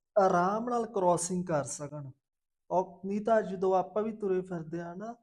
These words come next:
ਜਾਣੇ ਆਉਣੇ ਆ, ਰਾਹ ਨਹੀਂ ਹੁੰਦਾ ਤੇ ਬੜਾ ਔਖਾ ਹੁੰਦਾ, ਪੂਰਾ ਰਿਸਕ ਹੁੰਦਾ, ਹਨਾ? ਵੀ ਕੋਈ ਚ-, ਗੱਡੀ ਨਾ ਮੁੱਦੀ ਵੱਜ ਜੇ ਜਾਂ ਕੋਈ ਹੋਰ, ਹਨਾ?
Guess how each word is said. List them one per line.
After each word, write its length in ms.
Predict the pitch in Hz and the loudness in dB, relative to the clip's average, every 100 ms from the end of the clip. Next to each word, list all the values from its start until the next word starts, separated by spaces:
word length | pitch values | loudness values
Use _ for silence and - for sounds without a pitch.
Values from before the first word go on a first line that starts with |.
| _ _ 156 | _ _ -2
ਜਾਣੇ 400 | 165 165 165 170 | 0 0 -2 -4
ਆਉਣੇ 320 | 165 160 165 | -6 -6 -6
ਆ, 120 | 160 | 0
ਰਾਹ 340 | 151 160 190 | 2 4 4
ਨਹੀਂ 160 | 196 190 | 0 -8
ਹੁੰਦਾ 500 | 175 160 156 156 156 _ _ _ _ - | -12 -10 -10 -10 -12 _ _ _ _ -10
ਤੇ 60 | 170 | -6
ਬੜਾ 420 | 151 156 160 165 | -2 2 4 4
ਔਖਾ 360 | 156 160 156 151 | 0 -6 -8 -6
ਹੁੰਦਾ, 420 | 151 151 151 147 _ _ _ _ _ - | -6 -8 -8 -10 _ _ _ _ _ -2
ਪੂਰਾ 380 | 180 175 185 170 | 2 6 6 6
ਰਿਸਕ 360 | 147 - - | 0 -2 -6
ਹੁੰਦਾ, 500 | 170 160 160 160 156 | -8 -6 -2 -2 -2
ਹਨਾ? 180 | 180 208 208 _ _ - | -6 -10 -14 _ _ -12
ਵੀ 200 | 151 160 | -8 -8
ਕੋਈ 320 | 151 165 160 156 _ _ | -6 -6 -6 -8 _ _
ਚ-, 100 | - 175 151 | -20 -10 -2
ਗੱਡੀ 320 | 156 143 175 | -2 -2 -4
ਨਾ 160 | 185 180 | -4 -6
ਮੁੱਦੀ 340 | 165 160 190 | -6 -8 -8
ਵੱਜ 340 | 185 165 151 151 | -8 -8 -8 -10
ਜੇ 140 | 156 | -12
ਜਾਂ 260 | 151 156 156 | -10 -10 -10
ਕੋਈ 260 | 160 156 | -12 -14
ਹੋਰ, 300 | 131 156 151 | -12 -12 -10
ਹਨਾ? 240 | 156 175 | -10 -12